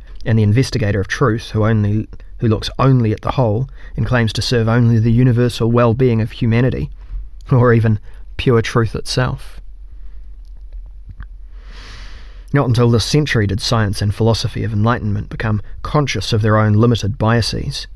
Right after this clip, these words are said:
and narrower polemical and pragmatic commitments. In the age of class struggles, at the end of the nineteenth century,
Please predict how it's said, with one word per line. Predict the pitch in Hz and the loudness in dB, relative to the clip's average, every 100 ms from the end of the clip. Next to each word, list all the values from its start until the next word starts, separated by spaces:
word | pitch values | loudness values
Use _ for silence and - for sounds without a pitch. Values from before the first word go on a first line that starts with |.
| - - - | -16 -16 -10
and | 127 92 - - | -4 -4 -4 0
narrower | 110 110 110 107 98 95 107 | 4 6 6 4 2 0 -2
polemical | - 113 117 113 - 92 | -2 2 4 4 0 -2
and | 113 123 | -4 -2
pragmatic | 117 110 113 113 - | -2 2 2 2 -2
commitments. | - 104 - - - - - - - - - - - - - - - - - | -2 0 0 -2 -6 -10 -12 -12 -14 -16 -16 -16 -18 -18 -18 -18 -18 -18 -6
In | - | 2
the | 120 | 4
age | 117 113 | 4 2
of | 104 | 0
class | - 120 110 - | -2 0 0 -2
struggles, | - 120 113 101 135 | -2 0 0 -2 -4
at | - | -4
the | - 113 | 0 4
end | 113 | 4
of | |
the | 104 | 4
nineteenth | 110 110 107 110 | 4 2 2 -2
century, | - 120 110 110 110 | 0 -2 -2 -2 -4